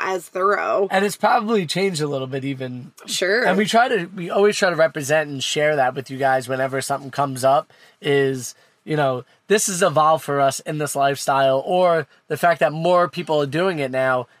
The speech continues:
Speaker 2: this has evolved because of that. You know, we, we try to really cover everything all the time. Um, yeah, just so we can give you guys as much information as possible, uh, to help you on your journey if you're gonna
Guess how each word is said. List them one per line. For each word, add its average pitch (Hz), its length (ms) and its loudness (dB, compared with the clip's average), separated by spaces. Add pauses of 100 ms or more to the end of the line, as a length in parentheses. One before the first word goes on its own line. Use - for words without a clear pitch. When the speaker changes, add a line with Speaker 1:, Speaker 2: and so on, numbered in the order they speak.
(100)
Speaker 2:
this 175 260 -2
has 156 180 2
evolved 131 540 2
because 175 440 0
of 139 140 -6
that. 110 300 -6 (320)
You 151 120 -2
know, 143 180 2
we, 160 180 -4
we 170 160 -8
try 214 260 2
to 202 60 -2
really 185 400 0 (280)
cover 160 220 2
everything 131 540 -2
all 139 240 0
the 131 80 -6
time. 135 520 -2 (300)
Um, 127 520 0 (380)
yeah, 156 260 2
just 151 300 -6
so 196 60 0
we 180 120 -4
can 156 140 -16
give 160 140 -6
you 160 60 -8
guys 156 240 2
as 139 100 -10
much 156 340 0
information 143 560 -8
as 131 120 -8
possible, 139 640 -4 (360)
uh, 139 160 0
to 135 120 -4
help 170 240 0
you 175 200 0
on 151 140 2
your 165 140 0
journey 131 420 -4 (220)
if 135 140 -6
you're 156 160 0
gonna 127 400 -4